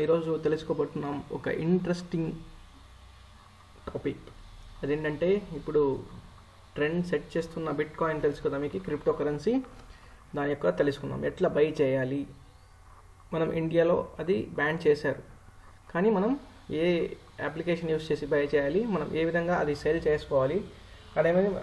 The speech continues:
ఈరోజు తెలుసుకుందాం. Bitcoins Tesla యొక్క అధినేత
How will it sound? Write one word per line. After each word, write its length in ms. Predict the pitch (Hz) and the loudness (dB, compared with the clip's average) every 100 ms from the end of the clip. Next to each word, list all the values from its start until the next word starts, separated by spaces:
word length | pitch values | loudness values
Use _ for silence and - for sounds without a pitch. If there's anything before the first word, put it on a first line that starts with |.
| 160 | 2
ఈరోజు 180 | 160 165 147 | 2 4 0
తెలుసుకుందాం. 380 | 143 143 156 254 - - - - - - - - - | 0 -2 -2 -4 -8 -18 -20 -20 -20 -20 -20 -16 -6
Bitcoins 600 | 175 - - 208 208 208 233 233 233 | -6 0 4 6 6 4 4 2 4
Tesla 360 | 160 - 196 190 - | 2 6 6 6 4
యొక్క 160 | 170 - 156 | 0 2 2
అధినేత 380 | 160 170 165 | 2 2 0